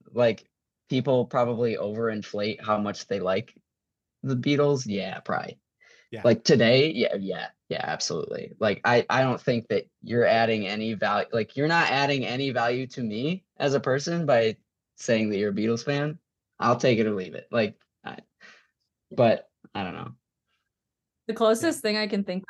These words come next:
Speaker 3: of for some reason is we are both huge Justin Bieber fans, and, like,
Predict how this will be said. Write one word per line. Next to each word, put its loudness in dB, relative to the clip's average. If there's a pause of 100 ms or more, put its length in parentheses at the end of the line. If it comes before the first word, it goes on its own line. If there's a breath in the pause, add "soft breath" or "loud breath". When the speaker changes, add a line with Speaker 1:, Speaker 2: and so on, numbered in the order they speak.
Speaker 3:
of -2 (200)
for -4
some -4
reason -2
is -4
we -4
are 2
both -4 (180)
huge 0 (320)
Justin -2
Bieber -4
fans, -6
and, -2
like, -6